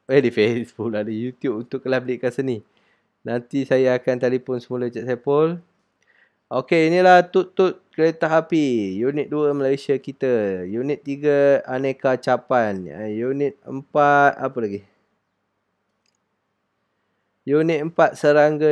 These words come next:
Comel. Unit lima Pahlawan Kecil. Dan projek kesenian penggal kedua, muka surat empat puluh lapan hingga empat puluh sembilan. Belon udara tinggi di langit.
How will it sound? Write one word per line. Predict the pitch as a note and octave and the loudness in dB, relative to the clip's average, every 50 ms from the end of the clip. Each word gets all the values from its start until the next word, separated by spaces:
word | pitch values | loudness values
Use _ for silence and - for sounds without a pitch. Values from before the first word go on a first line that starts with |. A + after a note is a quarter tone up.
| D3+ | 2
Comel. | D3 - D3+ D3 D3+ D3+ D3+ D3 C#3+ C3+ A#2+ G#2+ A2 A#2 B2+ | 2 0 0 0 0 0 0 2 2 2 0 0 -2 -4 -6
Unit | C3+ C#3 C#3+ C#3 C3+ C3+ | -4 -4 -4 -6 -6 -6
lima | C#3+ C#3 C#3+ D3 D3 D3 | -8 -6 -4 -2 -2 -2
Pahlawan | C#3+ C#3 - C#3 C3+ C3+ C3+ C3+ C3+ C3+ C3+ C#3 C3+ | -2 -2 -2 -2 0 0 0 0 0 0 0 -2 -2
Kecil. | C3+ - C#3 C3+ _ - C3+ B2 A2 G2+ G#2 _ _ _ _ _ _ _ _ | -4 -6 -10 -10 _ -4 -2 -2 -2 -4 -8 _ _ _ _ _ _ _ _
Dan | - A2+ A2+ A#2 | -10 -10 -10 -8
projek | - B2+ C3 C3+ C#3+ D3 D#3 D3 - - _ _ | -4 -2 -2 -2 -2 0 0 -2 -2 -2 _ _
kesenian | - C3+ C3 B2+ - C#3 C3 C3 C3+ C3 B2+ B2+ | -6 -6 -6 -4 -4 -4 -4 -2 -2 -2 -2 -4
penggal | B2 - C3 A#2+ B2 B2 A#2+ | -4 -6 -8 -6 -4 -6 -6
kedua, | A#2+ B2+ B2 B2+ C3+ C#3 C#3+ C#3+ D3 C#3+ C#3+ | -6 -6 -6 -2 -2 0 0 0 0 0 -2
muka | C#3 C3+ B2 - B2+ | -4 -6 -6 -8 -8
surat | A#2+ - C3 B2+ A#2 G#2 | -6 -6 -6 -6 -6 -6
empat | _ - | _ -8
puluh | B2+ A2+ A2+ A#2 A#2+ | -6 -6 -4 -4 -4
lapan | B2 A#2+ - C3 B2+ B2+ B2+ C3+ | -6 -6 -4 -4 -2 -2 -2 -4
hingga | B2 A#2+ A#2+ A#2+ | -6 -4 -4 -4
empat | A#2+ A#2 - - - | -4 -4 -6 -10 -10
puluh | - A#2+ A#2 | -10 -14 -12
sembilan. | - B2+ C3 C3+ C#3+ C#3+ C#3+ C#3+ C#3 C#3+ - _ _ _ _ _ _ _ | -10 -6 -4 0 2 2 2 2 0 -4 -8 _ _ _ _ _ _ _
Belon | - B2+ C3 C#3 D3 D3+ D#3 D#3+ D#3 D3+ | -4 -2 0 2 2 4 4 2 2 0
udara | - - D3 C#3+ C#3+ C#3+ C#3+ D3 D3 C#3+ C#3+ C#3+ | -2 -6 0 2 4 4 6 6 4 2 2 0
tinggi | C#3+ - C#3 C#3+ C#3+ C#3 C#3+ C#3 C#3 C3+ | -2 -4 -6 -4 -4 -4 -2 -2 -2 -2
di | C3+ C3 B2+ | -4 -4 -2
langit. | C3 B2+ B2+ C3 C3 B2+ A#2 A2+ | 0 0 0 0 -2 -2 -4 -6